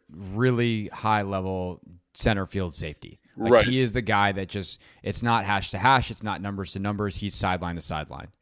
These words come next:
Speaker 1: Co-, you know,
Speaker 2: Ab-
Speaker 1: when he's got cover three deep middle, like, he can help out your corner on either side.
Speaker 2: Abs-, and it, and it's, and I didn't really give him that kind of credit, but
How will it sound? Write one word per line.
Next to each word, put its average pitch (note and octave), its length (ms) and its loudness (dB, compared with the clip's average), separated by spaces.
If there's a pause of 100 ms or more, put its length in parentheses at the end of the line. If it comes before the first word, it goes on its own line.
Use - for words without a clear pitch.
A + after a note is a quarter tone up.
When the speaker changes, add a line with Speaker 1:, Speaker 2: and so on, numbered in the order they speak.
Speaker 1:
Co-, B2 180 6
you A#2 140 -2
know, - 80 8
Speaker 2:
Ab- G#2 80 4
Speaker 1:
when G2+ 80 0
he's A#2 180 2
got A#2 400 2
cover A2 300 0
three G#2+ 340 -2
deep G#2 300 -4
middle, A#2+ 360 0 (300)
like, G#2 200 2 (180)
he A#2 120 0
can A#2 120 0
help G#2+ 180 4
out G#2 180 4
your F#2+ 100 -8
corner G2 300 -2
on F2 120 -2
either D#2+ 180 -6
side. - 280 -10 (360)
Speaker 2:
Abs-, B2 220 4
and C3 120 8
it, B2+ 140 8
and B2+ 140 8
it's, - 260 0
and G#2+ 160 2
I C3 120 8
didn't B2+ 360 4
really A#2 380 4
give A2+ 180 0
him A#2 120 2
that A2 120 2
kind A#2+ 180 2
of G#2+ 60 0
credit, B2 320 6
but G2 160 2